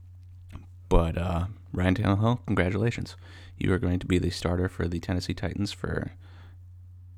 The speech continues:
at least next year. And they have a good offense now.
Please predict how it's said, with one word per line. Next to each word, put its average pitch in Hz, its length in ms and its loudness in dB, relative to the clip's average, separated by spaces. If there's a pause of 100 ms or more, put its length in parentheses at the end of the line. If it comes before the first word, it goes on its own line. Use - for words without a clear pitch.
(160)
at - 160 -2
least 117 220 6
next - 280 -2
year. - 200 -6 (500)
And - 200 0
they 90 80 6
have - 160 2
a - 40 -4
good - 220 2
offense - 500 0
now. 147 120 -8